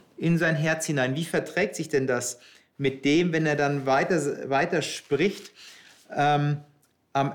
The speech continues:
relativ am Ende, dass er in Vers neunzehn und zwanzig, einundzwanzig und zweiundzwanzig darüber dann spricht, es sind, ihr seid nicht mehr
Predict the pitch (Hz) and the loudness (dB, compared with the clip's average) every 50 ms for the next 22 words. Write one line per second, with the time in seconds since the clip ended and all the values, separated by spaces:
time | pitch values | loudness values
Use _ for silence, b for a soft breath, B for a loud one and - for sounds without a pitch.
0 | - - 151 139 147 165 185 185 - 180 170 175 147 139 110 - 135 143 156 175 | -6 -4 -2 0 2 2 2 0 -2 -2 -2 -2 -2 -2 -2 -4 -4 -2 0 2
1 | 180 190 180 151 156 151 147 - - - _ - - 147 151 147 143 143 139 139 | 2 2 0 0 0 0 -2 -2 -6 -8 _ -6 -2 0 2 2 2 2 2 2
2 | 139 139 135 - - _ - 139 139 143 139 - - - 143 135 135 135 - - | 0 -2 -4 -8 -12 _ -4 -2 -2 -2 -4 -4 -2 0 2 2 2 0 -4 -8
3 | - - 131 127 131 131 131 131 135 143 160 190 190 185 - - 151 135 131 135 | -10 -8 -6 -4 -4 -2 0 0 2 2 2 2 0 0 -2 -4 -4 -2 -4 -6
4 | - - - - 127 127 135 175 190 185 - - 156 160 156 - - - - - | -6 -6 -6 -2 0 0 0 0 0 -2 -4 -4 -4 -4 -4 -6 -12 -20 -12 -6
5 | - 131 147 170 175 160 160 - - - 127 127 139 139 - - 147 147 143 - | -2 -2 0 0 0 -2 -4 -4 -4 -2 -2 -2 -2 -4 -6 -6 -8 -8 -8 -8
6 | - 135 131 - - - 131 123 143 156 156 156 - 147 135 131 - 139 - - | -10 -10 -8 -6 -4 -2 0 0 0 0 0 -2 -4 -4 -6 -6 -8 -10 -10 -6
7 | - 131 139 151 156 143 139 135 139 - - - 143 143 - B B B B B | -4 -2 -2 -2 -2 -2 -4 -4 -6 -8 -6 -6 -8 -8 -8 B B B B B
8 | B 127 - - 156 147 151 139 135 143 135 135 156 151 - 147 127 127 127 | B -8 -4 -4 -4 -4 -2 -2 0 0 0 -2 -4 -6 -4 -4 -4 -4 -6